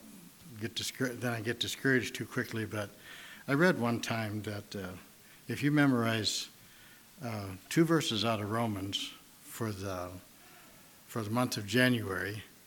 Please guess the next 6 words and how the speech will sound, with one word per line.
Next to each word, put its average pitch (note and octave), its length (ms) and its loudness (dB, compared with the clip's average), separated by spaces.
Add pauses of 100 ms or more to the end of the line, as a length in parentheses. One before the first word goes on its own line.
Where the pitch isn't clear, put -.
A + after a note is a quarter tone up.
(280)
and A#2+ 320 -4
possibly B2+ 640 0
the G2+ 100 -6
month A2+ 320 -2
of G2 60 -6
February, F2+ 640 -6